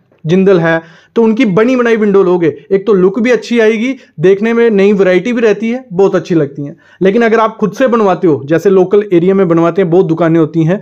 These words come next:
वो ब्रांडेड मटेरियल यूज़ करेंगे, टाटा का, जिंदल का, हिंदाल्को का, but खुद से बनाएंगे वो खिड़की आपके लिए, तो वो थोड़ी सस्ती मिल जाती है आपको। जैसे मैंने बताया, दो सौ, ढाई सौ रुपये पकड़ लो,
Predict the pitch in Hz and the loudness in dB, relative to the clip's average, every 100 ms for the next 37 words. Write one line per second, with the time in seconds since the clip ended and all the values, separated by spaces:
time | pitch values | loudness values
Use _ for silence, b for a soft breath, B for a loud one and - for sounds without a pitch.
0 | B B 196 196 196 190 226 226 196 208 | B B -2 0 0 0 -2 0 0 0
1 | 220 220 220 214 214 202 208 220 180 160 | 2 2 2 0 2 2 2 2 0 -2
2 | 185 185 180 156 165 175 165 175 165 160 | -2 0 0 0 2 2 2 0 0 0
3 | 156 160 196 170 190 b b b - 202 | 0 2 0 0 -4 b b b -4 -2
4 | 196 214 175 254 226 214 208 214 190 170 | -2 -4 -4 0 0 2 2 2 2 2
5 | 165 147 156 143 - 131 123 b - 220 | -2 -4 -2 -2 -4 -6 -8 b -2 0
6 | 226 214 220 240 233 254 220 196 190 180 | 2 0 0 -2 -2 0 2 2 2 0
7 | 185 175 175 180 175 196 190 190 180 196 | 0 0 0 -2 0 0 0 0 2 2
8 | 226 254 b b 165 185 196 240 220 165 | 0 -2 b b 0 2 2 2 0 0
9 | 190 214 254 240 247 214 208 220 254 277 | 0 0 -2 0 0 0 0 2 0 0